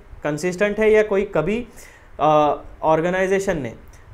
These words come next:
लाइफ को बढ़ाया है उसकी एस्टिमेटेड लाइफ को या घटाया है, ये एक पैरामीटर देखेगा ऑडिटर। दूसरा पैरामीटर क्या देखेगा कि कौन सी मेथड of depreciation यूज़ की है पिछले पाँच सालों में,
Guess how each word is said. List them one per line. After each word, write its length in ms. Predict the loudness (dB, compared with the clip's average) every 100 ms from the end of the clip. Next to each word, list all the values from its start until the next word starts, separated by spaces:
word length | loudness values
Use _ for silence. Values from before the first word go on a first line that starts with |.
| -12
लाइफ 300 | 0 2 2
को 120 | 2 2
बढ़ाया 460 | 4 4 4 4
है 160 | 4 2
उसकी 240 | 2 0
एस्टिमेटेड 480 | 0 0 -2 0 0
लाइफ 200 | 2 0
को 100 | 0
या 100 | 0
घटाया 460 | 0 -2 0 -2 -2
है, 180 | -8 -8
ये 160 | -4 -2
एक 300 | -2 -2 -2
पैरामीटर 500 | 0 0 -2 -4 -2
देखेगा 360 | -4 -4 -4
ऑडिटर। 400 | -4 -4 -6 -8 -10 -20 -18 -6
दूसरा 280 | -4 0 2
पैरामीटर 480 | 2 2 2 -2
क्या 180 | 0 -2
देखेगा 380 | -2 -2 -4 -4 -6 -14 -20 -12
कि 80 | -10
कौन 320 | -2 0 0
सी 180 | -2 -4
मेथड 320 | -2 0 2
of 80 | 2
depreciation 600 | 2 -2 -4 -4 -4 -4
यूज़ 380 | -4 -2 -2 -2
की 120 | -2
है 100 | -2
पिछले 280 | -4 -6 -6
पाँच 260 | 0 0 0
सालों 340 | -2 -6 -6
में, 140 | -10